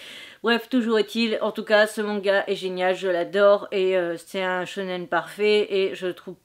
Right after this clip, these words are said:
beaucoup plus intéressant que certains shonen qui sont sortis il y a peu chez certaines autres maisons d'édition auxquelles je n'ai totalement pas accroché. On termine donc avec mon avis sur les couvertures où je te dirais très clairement que je les trouve plutôt sympas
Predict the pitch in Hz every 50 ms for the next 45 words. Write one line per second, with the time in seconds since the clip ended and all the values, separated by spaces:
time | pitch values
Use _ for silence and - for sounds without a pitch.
0 | _ - 202 185 262 320 320 - 277 - - 226 208 202 214 202 190 214 202 190
1 | 180 - 233 240 233 208 185 - 190 180 - 190 185 180 - 190 180 185 202 220
2 | 214 202 175 - 185 170 - 180 170 - - 185 - - 226 247 247 220 196 -
3 | - 240 277 269 - - 254 247 - - 277 277 - 285 277 269 262 233 277 269
4 | - 226 233 208 240 247 233 226 190 196 185 - - 190 196 202 - - - 175
5 | 170 - 202 202 185 160 170 175 175 202 220 - - - 311 220 247 196 185 170
6 | 156 - 220 202 - - - 214 - - 180 170 - - _ 294 294 269 - -
7 | - - - 269 - 240 233 220 220 220 220 220 220 226 226 220 202 208 208 190
8 | 202 202 190 196 196 - 208 202 202 190 190 180 180 208 214 202 - - 240 226
9 | 220 190 - 226 226 220 220 - 247 214 208 202 202 - - - 226 226 226 226
10 | 196 - 233 196 - 208 196 196 - 202 180 196 202 196 214 214 220 - 220 196
11 | - 202 190 190 208 226 220 - 185 175 185 180 - 233 214 - _ - 185 -
12 | 262 269 - - 208 190 151 180 175 185 208 -